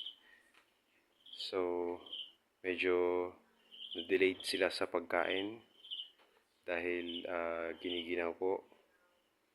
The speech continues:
So, yung growth, yun yung po yung nakikita kong,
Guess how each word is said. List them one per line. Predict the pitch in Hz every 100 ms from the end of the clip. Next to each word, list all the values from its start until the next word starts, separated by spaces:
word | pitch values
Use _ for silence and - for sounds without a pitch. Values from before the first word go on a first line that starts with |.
| _ _ _ _ -
So, | - 98
yung | 95 92
growth, | 92 92 90 - - -
yun | 104 104
yung | 101 95
po | 104
yung | 98 95 95
nakikita | 92 92 101 98 87
kong, | 90 87 87 87